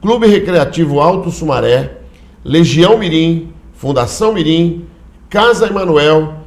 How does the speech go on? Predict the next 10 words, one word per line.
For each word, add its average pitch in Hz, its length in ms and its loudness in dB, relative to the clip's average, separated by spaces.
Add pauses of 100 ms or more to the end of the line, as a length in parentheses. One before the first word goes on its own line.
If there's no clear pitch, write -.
(120)
e 175 120 -2
Casa 135 300 -4
dos 123 180 -10
Velhos. - 520 -14 (360)
Todas 220 360 0
essas 185 320 -6
entidades 147 640 -4 (180)
são - 440 -2
beneficiadas. 175 840 -8 (260)
Então, 160 880 0